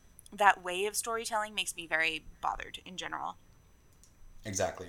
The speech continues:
Speaker 2: I agree.
Speaker 1: Yeah, anyway, sorry, go on, go ahead. <laughs>
Speaker 2: That's all right. Uh, and so Maleficent kind of confronts Aurora and is, like, just all around super distrustful of Philip, but kind of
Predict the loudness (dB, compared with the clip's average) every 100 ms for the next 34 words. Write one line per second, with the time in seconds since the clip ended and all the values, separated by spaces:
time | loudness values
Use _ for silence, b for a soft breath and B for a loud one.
0 | -8 -8 -8 -12 -14 B B B -2 0
1 | 4 6 8 10 10 12 12 12 12 10
2 | 12 12 10 2 -8 -6 0 4 4 4
3 | 6 8 10 8 4 4 4 4 4 4
4 | 0 -2 -4 -6 -6 -8 0 0 2 0
5 | 0 2 4 4 4 2 0 -4 -6 -6
6 | -6 -8 -10 -14 b b b b b b
7 | b b -20 -20 -20 -20 -8 4 8 10
8 | 8 4 2 -2 -4 -2 0 0 0 0
9 | -2 0 0 0 -2 -4 -2 -2 -4 -6
10 | -10 -12